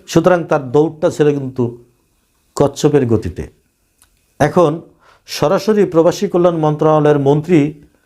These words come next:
যিনি দায়িত্ব পাবেন, তার কিন্তু শুধুমাত্র এই একটা মন্ত্রণালয় নিয়েই কাজ, সুতরাং তার দৌড়ের গতিটা হবে কিন্তু খরগোশের গতির মতো। সেখানে আমাদের কর্মীদের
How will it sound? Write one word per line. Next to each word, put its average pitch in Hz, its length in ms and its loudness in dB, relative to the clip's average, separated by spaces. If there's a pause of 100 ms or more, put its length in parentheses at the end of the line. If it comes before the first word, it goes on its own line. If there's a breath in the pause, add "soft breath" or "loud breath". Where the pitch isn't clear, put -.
(520)
যিনি 131 240 4
দায়িত্ব 123 400 0
পাবেন, 113 360 -2 (1040)
তার 160 140 0
কিন্তু 185 300 -4 (300)
শুধুমাত্র 175 380 2 (120)
এই 156 140 4 (120)
একটা 147 300 0
মন্ত্রণালয় 151 800 2
নিয়েই 135 380 2
কাজ, 95 160 0 (640)
সুতরাং 147 380 0
তার 131 240 0 (840)
দৌড়ের 147 420 2
গতিটা 127 380 0
হবে 113 220 0
কিন্তু 117 240 -4 (100)
খরগোশের 131 540 -2
গতির 101 300 -2
মতো। 82 220 -8 (840)
সেখানে 170 320 0
আমাদের 156 280 0
কর্মীদের 147 500 0